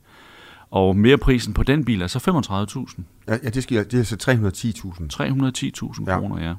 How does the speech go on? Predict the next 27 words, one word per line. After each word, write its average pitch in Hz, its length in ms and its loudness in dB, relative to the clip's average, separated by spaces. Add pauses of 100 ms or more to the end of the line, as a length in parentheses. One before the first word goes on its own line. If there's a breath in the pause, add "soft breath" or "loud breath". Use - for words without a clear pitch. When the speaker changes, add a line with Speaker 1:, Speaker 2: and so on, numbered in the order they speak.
(120)
Speaker 1:
Tre - 120 0
hundrede 110 220 4
ni 156 140 4
tusind - 400 -6
faktisk. - 500 -10
Speaker 2:
Mhm. 107 340 2 (400 loud breath)
Det 90 80 -10
skal - 120 -10
være 90 60 -4
præcise, 90 440 -8 (200)
Speaker 1:
Ja. 92 80 -2
Speaker 2:
jeg 95 80 0 (120)
hører. 98 220 -4 (480)
Speaker 1:
Den 135 180 6
er, 123 360 8
øh, 113 380 6
den 127 120 4
ser 139 140 6
umiddelbart 165 360 6
også 170 200 2
lovende 190 260 4
ud 170 160 0
i 131 60 0
forhold 151 380 -4
til, 135 380 -2
øh, 110 360 -2
ladningsevnerne. 135 1300 -2